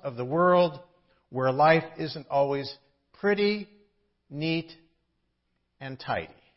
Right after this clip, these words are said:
Living the verse us,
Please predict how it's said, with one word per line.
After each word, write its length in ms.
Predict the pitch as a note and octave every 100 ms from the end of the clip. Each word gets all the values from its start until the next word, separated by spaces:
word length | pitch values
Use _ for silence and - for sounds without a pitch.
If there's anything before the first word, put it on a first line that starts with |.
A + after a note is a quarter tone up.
| _ _ _ _ _ _ _ _ _ _ _ _ _ _ _ _ -
Living 400 | C#3 E3+ E3+ A#2+
the 80 | B2
verse 460 | C3+ C3 B2 - _
us, 520 | G#3 A#3 B2 - -